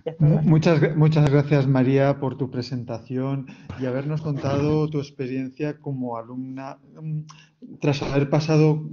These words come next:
Speaker 2: como alumna por nuestra, por nuestra escuela. De verdad, muchas,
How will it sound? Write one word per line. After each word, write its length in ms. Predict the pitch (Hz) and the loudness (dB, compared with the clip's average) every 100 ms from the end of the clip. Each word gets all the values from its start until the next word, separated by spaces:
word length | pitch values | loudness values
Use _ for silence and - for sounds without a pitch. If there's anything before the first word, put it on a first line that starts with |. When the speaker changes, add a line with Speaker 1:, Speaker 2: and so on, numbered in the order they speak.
| - - | -14 -6
Speaker 2:
como 240 | 143 127 | -2 0
alumna 420 | 123 131 135 135 | 2 0 0 -2
por 160 | 135 123 | -4 -4
nuestra, 680 | 120 120 117 113 113 113 - | -4 -6 -10 -8 -10 -14 -8
por 100 | 135 | -4
nuestra 300 | 123 123 120 | -4 -4 -10
escuela. 540 | 113 - 123 117 101 101 _ _ _ | -12 -8 -6 -4 -6 -10 _ _ _
De 100 | 127 | -4
verdad, 300 | 123 123 123 | -2 0 0
muchas, 340 | 127 127 143 | 0 0 -2